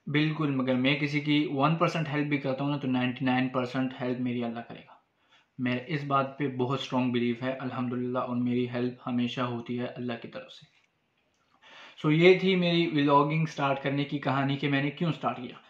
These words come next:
इसके बाद मैं एक आध वीडियो बनाऊंगा इस पे कि कैसे vlogging start की और सफ़र कैसा था, वो सब मैं बताऊंगा, अभी तक का सफ़र इंशाल्लाह फिर कभी। दूसरी बात जो है मैंने बताई थी कि मैं बताऊंगा, अम, मेरा inspiration कौन है मेरी, मैंने किससे,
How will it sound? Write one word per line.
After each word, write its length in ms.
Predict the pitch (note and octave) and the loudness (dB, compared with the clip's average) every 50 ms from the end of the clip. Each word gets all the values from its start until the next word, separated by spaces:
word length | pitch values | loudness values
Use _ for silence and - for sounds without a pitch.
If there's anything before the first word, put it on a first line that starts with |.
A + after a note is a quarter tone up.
| - - - _ - | -20 -20 -20 _ -14
इसके 180 | D#3+ - F3+ | -8 -2 2
बाद 220 | F3 F3 F3 F3 F3 | 6 8 8 8 8
मैं 240 | F3+ F3+ F3+ F3+ F3+ | 6 2 2 2 0
एक 460 | F3+ F3+ - F3 F3 F3 E3+ - - D3+ | -2 0 2 4 4 4 4 2 2 2
आध 300 | D3 D3 D3 D3 C#3+ C#3+ | 4 4 4 2 2 0
वीडियो 280 | D3 D3 D3 D3+ D#3+ D3+ | 0 0 0 2 0 0
बनाऊंगा 420 | D3 D3 C#3+ C#3 C#3 C#3+ D3+ D3+ | 0 0 0 2 2 2 2 0
इस 140 | D3+ D3 C#3+ | 0 -2 -2
पे 180 | - D#3 D3 C#3+ | -2 -4 -4 -4
कि 220 | C#3+ - D3+ C#3 | -4 -4 -6 -6
कैसे 400 | C3+ C3+ - D3+ D3+ D3+ D3+ E3 | -4 -2 0 0 0 0 0 0
vlogging 440 | D#3 D3+ D3+ D3+ D3 C#3+ D3+ D#3+ D3+ | 0 0 2 2 2 2 0 -2 -4
start 280 | - - D3 C#3+ C#3 C3+ | -2 0 0 0 0 0
की 220 | - - C#3+ C#3 | -2 -4 -2 0
और 180 | C#3 C3+ C3 B2 | 0 0 0 0
सफ़र 380 | - C#3+ C3 - D3+ C#3 C#3 | 0 -2 0 2 2 0 2
कैसा 260 | C#3+ C#3 C3 - D3+ C#3 | 2 0 0 -2 -2 -2
था, 80 | C#3+ C3+ | 0 2
वो 160 | C3 C3 C3+ | 2 2 0
सब 180 | C3+ - C#3 C3+ | 0 -2 -2 0
मैं 140 | C3+ C3 | 0 0
बताऊंगा, 380 | C3 C3 B2+ C3+ C#3+ D3 C#3+ C#3+ | 0 0 0 0 0 0 -2 -2
अभी 220 | - C#3 C3+ C#3 | -2 -2 -2 -2
तक 220 | B2 C3 C3+ C3 C3 | 0 -2 -2 -4 -4
का 80 | C#3 | -6
सफ़र 280 | C3 - C3+ C3 - C#3+ | -4 -4 -6 -4 -4 -4
इंशाल्लाह 420 | C#3+ C#3 C3+ - C#3 C#3 C#3+ D3+ | -4 -4 -6 -4 -4 -2 -2 -2
फिर 200 | D3 - - C#3+ | -4 -2 -4 -4
कभी। 260 | C#3 C#3 C3+ D3 F#3 F3+ - - - - - - - - - - - - - - - _ - | -2 -2 -2 -2 -2 -4 -6 -16 -20 -20 -18 -18 -20 -20 -20 -20 -20 -20 -20 -20 -10 _ 2
दूसरी 240 | F#3 F3+ - G#3+ A3 | 2 2 2 2 4
बात 200 | G3+ G#3 G#3 G3+ | 8 8 8 8
जो 180 | F3+ G3 F#3+ | 8 6 6
है 200 | F3 F3 F#3 F#3 | 6 6 6 4
मैंने 180 | F3+ F3+ F3 F3 | 4 4 2 4
बताई 360 | E3 D#3 - D3+ C#3+ C#3+ C#3+ | 2 2 4 4 4 4 4
थी 240 | C#3+ - E3+ F3 E3+ | 2 0 -2 -2 0
कि 100 | E3+ E3+ | 0 0
मैं 200 | D3+ C#3+ C#3 C#3+ | 2 2 2 2
बताऊंगा, 600 | C#3+ C3+ C#3 C#3+ C3+ C3+ C3+ C#3 C#3 C#3+ D3+ D#3 D#3+ - - - - - - | 2 2 2 2 2 2 2 2 4 6 6 6 6 4 0 -8 -16 -10 -6
अम, 400 | D3+ C3+ C3 C3 C3 C3 B2+ B2+ | -4 -2 -2 0 0 0 0 0
मेरा 340 | B2+ C3 C3 C3+ C#3 C#3 C#3 | 0 0 0 0 0 -2 -2
inspiration 640 | C#3+ D3+ C3+ - - - C#3 D3+ D#3 D#3 F3 E3 C#3+ | -2 -4 -6 -6 -2 0 2 2 2 2 2 0 2
कौन 200 | - C#3 B2+ A#2+ | 2 2 2 2
है 60 | A#2+ | 2
मेरी, 260 | A#2+ - - - - - C#3+ | 0 -2 -4 -12 -12 -8 -4
मैंने 140 | C#3 D3 | -4 -2
किससे, 420 | D3+ - F#3 F3 - - F#3 F3+ | 0 0 -2 -2 0 2 2 2